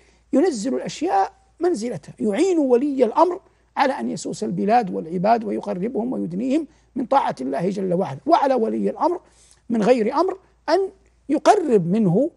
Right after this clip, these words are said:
أهل العقل والحكمة والشرع وال-، وال-، والفضل و-، والمروءة والمؤتمنون على دين الله جل وعلا والمعظمون لحرماته وشرعه. فإذا اقترب العلماء من ولي الأمر واقترب ولي الأمر من العلماء، انتفع الناس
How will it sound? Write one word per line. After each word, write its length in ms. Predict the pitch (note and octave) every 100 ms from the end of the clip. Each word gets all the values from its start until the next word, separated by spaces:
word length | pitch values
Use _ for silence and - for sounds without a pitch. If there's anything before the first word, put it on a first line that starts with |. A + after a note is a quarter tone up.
| _ -
أهل 200 | F3 G3+
العقل 420 | G#3 A3 - C#4+
والحكمة 600 | G3+ F3 - A#3 B3 C4
والشرع 540 | F#3+ E3+ - B3+ C#4 - G#3+
وال-، 400 | G3 F3 E3 D3
وال-، 200 | F#3+ G3 -
والفضل 520 | G#3 F3+ B3+ D#4+ E4 - _ _ -
و-، 40 |
والمروءة 880 | B3+ - G#3 A3 G3+ G3+ C#4 D4 F#3
والمؤتمنون 800 | A3 B3 A#3+ - G#3+ A3+ C4+ A#3+
على 260 | G3 G#3
دين 200 | F#3+ G#3
الله 280 | G3+ F#3+ F#3+
جل 260 | F3 G3 F#3
وعلا 260 | A3 D4
والمعظمون 760 | B3+ A3+ A3 G3 F3+ G3+ G3+ G3 - _ -
لحرماته 640 | - A#3+ A3+ C#4+ A3+ B3
وشرعه. 440 | A3 F3 F#3+ - - _ _
فإذا 320 | - G4 F4+
اقترب 440 | F4 - E4 G4 B3+
العلماء 720 | A#3 A#3 G3+ D#4+ D#4 E4+ F4
من 120 | C#4
ولي 360 | A#3+ A3+ C3+ F#3+
الأمر 280 | G3 F#3+ E3+
واقترب 380 | F3+ C4+ E4
ولي 340 | D#4+ C#4+ D4 B3+
الأمر 320 | - B3 A#3
من 120 | G3+
العلماء، 500 | G#3 F#3+ G3+ E3+ G3+ C#4+
انتفع 380 | B3+ G#4 E4+
الناس 400 | D#4 C#4+ F4+ -